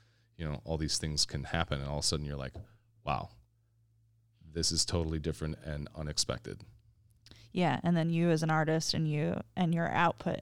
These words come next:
Speaker 2: as a product are better because of that partnership.
Speaker 1: Yeah,
Speaker 2: Yeah.
Speaker 1: better, different. Y-, you know, like, um, you get more eyes on it when it's something that,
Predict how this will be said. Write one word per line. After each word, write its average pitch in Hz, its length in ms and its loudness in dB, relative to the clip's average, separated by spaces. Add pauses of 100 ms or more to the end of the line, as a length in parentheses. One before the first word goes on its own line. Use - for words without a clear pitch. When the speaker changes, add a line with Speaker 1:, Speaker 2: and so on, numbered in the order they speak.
Speaker 2:
as 165 260 -2
a 165 220 -2
product 170 460 0
are 160 80 4
better 165 580 2 (160)
because 175 340 -6
of - 100 -8
that 69 340 -4 (240)
partnership. - 540 -4 (240)
Speaker 1:
Yeah, - 120 6
Speaker 2:
Yeah. 127 220 8
Speaker 1:
better, 104 540 8 (140)
different. 110 480 4 (220)
Y-, 90 160 -2
you 98 120 2
know, 90 220 6
like, 82 320 0 (580)
um, 78 380 -2
you 95 80 4
get 95 120 6
more 87 220 4
eyes 85 240 6
on 104 120 6
it - 120 0
when 82 160 2
it's 78 140 2
something 85 420 2
that, 78 300 0